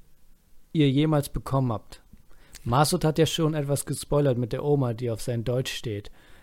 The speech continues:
Ja, das war wegen der, wegen der Eternals-Ansage, wo du meintest, der Koreaner spricht sehr gut Deu-, äh, Englisch.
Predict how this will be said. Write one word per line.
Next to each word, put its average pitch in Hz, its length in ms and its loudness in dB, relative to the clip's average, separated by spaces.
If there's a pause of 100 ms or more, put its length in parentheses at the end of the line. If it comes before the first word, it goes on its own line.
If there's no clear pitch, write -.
(100)
Ja, 135 160 4
das 120 200 0
war 135 160 6
wegen 131 180 4
der, 127 400 2
wegen 131 180 2
der 127 120 2
Eternals-Ansage, 127 1600 0
wo 127 60 2
du 120 80 -2
meintest, 120 420 -4
der 123 100 2
Koreaner 123 440 -2
spricht - 300 -4
sehr 123 120 -2
gut 113 200 -4
Deu-, 123 140 0
äh, 131 200 -2
Englisch. 131 420 -2